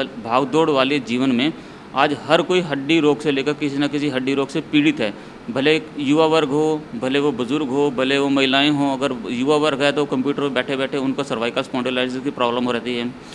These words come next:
चालीस से अधिक उम्र के बाद, जैसा कि हमने पढ़ा भी था, सुना भी था कि औरतों के अंदर और पुरुषों के अंदर कैल्शियम की कमी हो जाती है, जिस कारण कोई ना कोई समस्या से वो ग्रस्त रहते हैं।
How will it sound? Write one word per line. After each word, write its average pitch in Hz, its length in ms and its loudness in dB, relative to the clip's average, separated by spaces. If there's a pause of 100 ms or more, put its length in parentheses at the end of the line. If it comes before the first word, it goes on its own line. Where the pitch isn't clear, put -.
(480)
चालीस 156 320 4
से 170 340 -2
अधिक 147 280 0
उम्र 147 240 2
के 143 100 0
बाद, 143 140 0
जैसा 139 220 0
कि 139 80 -2
हमने 139 200 2
पढ़ा 127 260 2
भी 139 120 0
था, 135 160 2
सुना 131 280 -2
भी 131 100 -2
था 131 140 0
कि 139 140 -4
औरतों 127 380 -2
के 131 60 -4
अंदर 127 240 0
और 131 80 -2
पुरुषों 127 320 -4
के 123 60 -6
अंदर 127 320 -2 (720)
कैल्शियम 143 300 4
की 147 80 2
कमी 139 220 2
हो 127 140 2
जाती 117 300 -2
है, 135 120 0
जिस 135 180 -4
कारण 135 260 0
कोई 131 200 0
ना 131 100 0
कोई 139 160 -2
समस्या 131 360 -4
से 139 120 -2
वो 151 80 0
ग्रस्त 135 320 0
रहते 101 240 -6
हैं। 135 140 -4